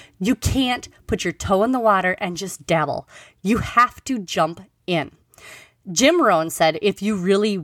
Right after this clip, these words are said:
want to do something, you'll find a way. If you don't, you'll find an excuse." And I have seen this over and over and over again in people that I love,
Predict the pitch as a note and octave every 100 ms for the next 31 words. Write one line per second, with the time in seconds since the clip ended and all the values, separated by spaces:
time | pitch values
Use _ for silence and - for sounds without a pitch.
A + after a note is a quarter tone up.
0 | - D3+ C#3 - - A3 B3+ A#3+ B3+ A#3+
1 | C#4 C#4 C4 - F#3 F#3 - E3+ D#3+ D3+
2 | C3 D#3 _ - G#3+ A#3 A3 F#3+ A3+ -
3 | - G3 G#3 - E3+ E3+ E3 D3+ - E3
4 | C3+ - - - - - A3+ A3 A3 G#3+
5 | C#4 D#4+ - A#3 G#3 F#3+ - G#3 G#3+ C4+
6 | C#4+ - G3+ - F3+ F3 F#3+ G3+ F#3 -
7 | E3+ D#3+ E3 D#3+ - F3+ D#3 E3 D3 D#3
8 | - F#3 F3+ - - - C#4 E4 D#4+ -
9 | F#3+ E3 C#3+ F3 E3 - -